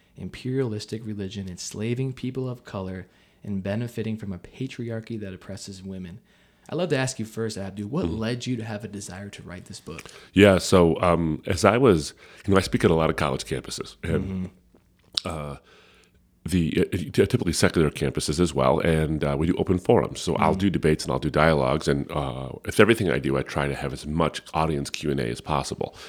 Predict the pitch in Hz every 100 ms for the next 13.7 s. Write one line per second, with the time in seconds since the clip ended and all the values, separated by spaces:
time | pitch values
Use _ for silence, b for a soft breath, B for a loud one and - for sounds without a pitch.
0 | B B B - 101 98 - 139 - 64
1 | 82 92 90 - 78 71 71 73 65 -
2 | B 90 92 - 113 104 98 - 110 117
3 | 151 202 185 - 73 76 - 80 78 82
4 | 87 82 - - 76 - 73 - 67 62
5 | 57 - 71 69 78 82 80 78 76 78
6 | 76 60 - 69 67 67 - - - B
7 | B 113 98 76 67 65 - - 82 -
8 | 76 73 - 64 65 - - 76 64 -
9 | _ - - - - - 92 - 85 78
10 | 71 73 67 69 67 - 73 69 - 60
11 | - 67 65 64 - 64 - 78 69 65
12 | 62 71 67 65 78 73 78 80 67 67
13 | - 71 67 73 65 65 64